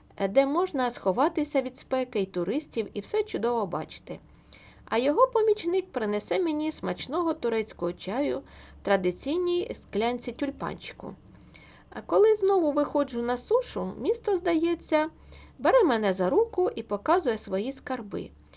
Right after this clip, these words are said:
Єгипетський ринок з його чаями та прянощами заворожує.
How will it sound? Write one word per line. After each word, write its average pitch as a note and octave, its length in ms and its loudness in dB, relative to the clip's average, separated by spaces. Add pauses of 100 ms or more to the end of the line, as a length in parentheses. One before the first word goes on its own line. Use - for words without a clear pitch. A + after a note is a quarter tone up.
(240)
Єгипетський B3 720 2
ринок F4 500 2
з A3 100 -10
його C4+ 340 4
чаями B3+ 840 -2
та B3 120 0
прянощами A#3 760 -2
заворожує. F#3+ 800 -2